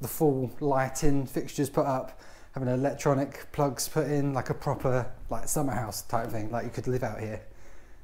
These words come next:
Uh, I'm sure it'll be my doghouse whenever I get in trouble, sleep out here. But, um, Yeah, really, really happy so far. Obviously, not the cheapest of things, not the cheapest company or anything, but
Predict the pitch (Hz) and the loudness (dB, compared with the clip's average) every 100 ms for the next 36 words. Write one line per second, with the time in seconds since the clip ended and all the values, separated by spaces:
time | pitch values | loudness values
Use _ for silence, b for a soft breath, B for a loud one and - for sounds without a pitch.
0 | - 123 117 120 113 123 104 104 98 110 | -10 -6 -6 -6 -4 -4 -4 -4 -4 -4
1 | 113 110 117 156 - - - 131 117 107 | -6 -4 -6 -6 -10 -12 -10 -6 -2 -2
2 | 95 175 131 117 117 135 175 - 123 127 | 0 -2 -2 -4 -2 -2 -2 -2 0 2
3 | 117 143 202 - B B B B B B | 2 2 -2 -6 B B B B B B
4 | B - 127 127 127 131 131 - - - | B -4 -2 -2 0 0 -2 -6 -8 0
5 | 143 107 120 143 143 135 127 123 123 131 | 2 2 2 4 6 6 2 0 0 0
6 | 131 123 113 127 127 - 123 113 139 190 | 0 -2 -4 -4 -4 0 0 2 2 2
7 | - - 123 123 110 139 151 143 - 175 | -2 -8 0 0 0 0 0 0 -2 2
8 | 151 - 120 - 123 - 131 151 160 156 | 2 2 -4 -2 -4 0 2 2 2 0
9 | 131 127 - 139 143 127 - 139 123 131 | -2 -4 -2 -2 0 -2 2 2 2 0
10 | 127 127 123 120 117 139 131 123 120 - | 0 2 2 2 2 2 2 2 0 0